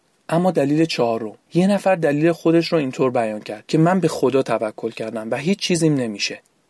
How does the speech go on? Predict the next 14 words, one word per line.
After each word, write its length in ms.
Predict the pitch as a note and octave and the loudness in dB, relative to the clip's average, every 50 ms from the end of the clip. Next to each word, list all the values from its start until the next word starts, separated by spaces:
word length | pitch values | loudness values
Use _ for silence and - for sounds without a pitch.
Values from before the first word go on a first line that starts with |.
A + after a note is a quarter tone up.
| - | -6
کسی 280 | - F3 F#3 - D3 C#3 | -2 0 0 2 0 0
که 120 | - A#2+ | 0 -2
توکلش 760 | - - C3 C3 C3+ C3 B2+ - - F#3 F3+ E3 B2+ - - | -4 -2 -2 0 0 0 -2 -2 0 2 2 2 2 0 -2
به 80 | - B2 | -6 -4
خدا 300 | - - B2+ A#2+ C3 B2 | -2 -2 0 0 0 2
باشه 340 | B2+ B2+ B2 - - E3+ - | 2 0 0 0 -2 -2 -2
از 160 | - C3+ B2 | -4 -6 -4
این 140 | C#3 D3+ D#3 | -2 -2 -2
چیزا 500 | D3+ - C#3 A#2+ A#2 B2 B2 B2+ C3 B2+ | -2 -2 -6 -6 -2 0 0 0 0 0
نمیترسه. 680 | B2+ C3+ C3 C3 B2+ A#2 - A2+ G#2 G2+ - - - - - _ _ _ | -2 -4 -4 -4 -4 -4 -4 -6 -10 -8 -8 -10 -12 -12 -14 _ _ _
فکر 180 | - - A3 A3 | -4 -2 -2 0
کنم 280 | - G#3+ G#3 G3+ F#3+ E3 | 0 2 2 2 2 2
رگه‌های 560 | D3+ D3+ D3 C#3+ - D3 C3+ C#3+ E3 F3+ F3 | 2 2 2 2 2 0 0 2 2 2 2
مشترک 760 | D#3 C#3+ C#3 C3+ B2+ - - C3+ C#3 D#3+ E3 - - A#2+ - | 2 2 0 -2 -2 -2 0 2 2 2 2 2 0 -2 -2